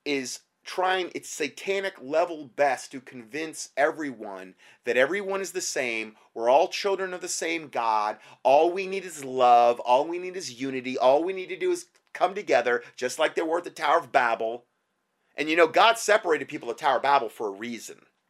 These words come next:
And now we're coming back to that same type of thing again. I, evidently, God didn't like the unity they were trying to achieve at the Tower of Babel.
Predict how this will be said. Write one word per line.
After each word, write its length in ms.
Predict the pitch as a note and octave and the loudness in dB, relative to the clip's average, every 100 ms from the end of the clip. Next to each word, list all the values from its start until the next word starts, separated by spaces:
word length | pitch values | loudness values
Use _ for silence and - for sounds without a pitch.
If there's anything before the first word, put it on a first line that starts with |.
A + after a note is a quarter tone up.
| _ _ _ _ _ _ _ _ - | _ _ _ _ _ _ _ _ -12
And 120 | A2 | -2
now 160 | B2+ | 0
we're 80 | D3+ | 0
coming 300 | D#3 F3+ E3 | -4 -10 -2
back 260 | D3+ D3 - | 0 0 -2
to 80 | C3 | -4
that 300 | C3 - - | -2 -2 -8
same 500 | - B2+ C3 C3+ - | -8 -6 -6 -10 -14
type 260 | - A#2+ A#2+ | -6 -6 -6
of 120 | B2 | -12
thing 280 | - G#2+ A2 | -10 -12 -12
again. 300 | G#2+ G2+ - - | -12 -14 -12 -10
I, 120 | B2 | -6
evidently, 340 | D#3 F#3+ F#3+ E3 | -2 -2 -2 -4
God 280 | D#3 E3+ D#3+ | -2 -2 -4
didn't 260 | D3+ - | -10 -8
like 380 | A#2+ C#3 E3+ - | 0 2 0 -6
the 80 | B2+ | -14
unity 560 | A2+ A2+ G#2+ F#2 E2 _ _ _ | -12 -14 -14 -18 -20 _ _ _
they 120 | B2 B2 | -2 -2
were 140 | A#2 | -4
trying 320 | - B2+ A#2+ | -8 -8 -8
to 80 | A2+ | -8
achieve 360 | - - A#2 G2 | -10 -10 -12 -16
at 80 | |
the 60 | F#2+ | -20
Tower 300 | - G#2 G2+ | -14 -8 -8
of 140 | F#2+ - | -8 -10
Babel. 400 | G2 F#2+ C2 | -10 -10 -14